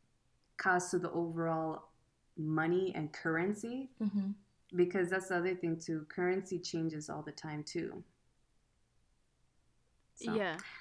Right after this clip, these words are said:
Speaker 1: just food for thought, you know. Anybody got answers, let me know.
Speaker 2: Oh my gosh.
Speaker 1: <laughs>
Speaker 2: Yeah, I know. I think it's kinda funny he brought up, like, printing more money, because
Speaker 1: Mm-hmm.
Speaker 2: whenever Essence tries to explain that stuff to me,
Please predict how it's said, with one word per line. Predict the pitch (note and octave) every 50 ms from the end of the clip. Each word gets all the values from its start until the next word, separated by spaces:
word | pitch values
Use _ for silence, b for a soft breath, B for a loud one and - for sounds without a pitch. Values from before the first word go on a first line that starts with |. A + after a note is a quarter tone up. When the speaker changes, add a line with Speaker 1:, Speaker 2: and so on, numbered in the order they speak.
| B -
Speaker 1:
just | - A#3 G#3+ - -
food | - A#3+ B3 A#3
for | - - A3+
thought, | G#3+ - G#3+ G#3 G#3 G3+ G3 G3 G3+ G3+ - - -
you | F#3+ F#3
know. | F3+ F#3 F3+ F#3+ G#3 G#3+ G#3+ G#3
Anybody | G3 F#3 G3 F#3+ F#3 G3 F#3 F#3
got | F#3 F3+ F3 - F3+
answers, | F3 F3+ F#3 F3+ - F#3 F3+ F3+ -
let | F3 F3 F3
me | F3+ F3
know. | F3 F3 F3+ G3 - - _ - - -
Speaker 2:
Oh | G3
my | A3 A#3
gosh. | - C4+ - D4+ C#4 C#4+ - E4 C4 C4+ - -
Speaker 1:
<laughs> | - - - _ b b b b b b b b b _ - - _
Speaker 2:
Yeah, | G3+ F#3+ F#3 F#3 F#3 F#3+ G3 G3+ A#3 - _ _
I | - A#3 A#3
know. | A3+ A3 G#3+ G#3 G3+ G#3 - - -
I |
think | A3+ A#3+ A#3
it's | A#3+ -
kinda | - B3+ A#3 A3 A3
funny | - G#3 G#3
he | G#3 G#3
brought | G3+ - G3 G3 G3+
up, | -
like, | F#3 F3+ - -
printing | - - G3 G3 - G#3 G3 G3
more | F#3+ F#3+ F#3+
money, | F#3 F3+ F3+ F#3 G3 G3 G3+ G#3
because | G3+ A3 A3 - - - F3+ G3 - G#3+
Speaker 1:
Mm-hmm. | F#3+ F3+ F3 F3+ - A3+
Speaker 2:
whenever | A3+ A3+ A3+ G3+ G3 G3 G#3+ A3 A3 A3+ A#3 A#3 B B B B B B B B B B B _
Essence | - G#3 G#3 G3+ - G#3+ G#3 -
tries | - - G3+ G3 G3 -
to | - G3
explain | F3+ - - - - E3+ F3 F#3 G3
that | G3+ G3+ G#3 G3+
stuff | - - - A#3+ A#3+ -
to | - - -
me, | C4 C4+ C4+ C4+ C4+ C4+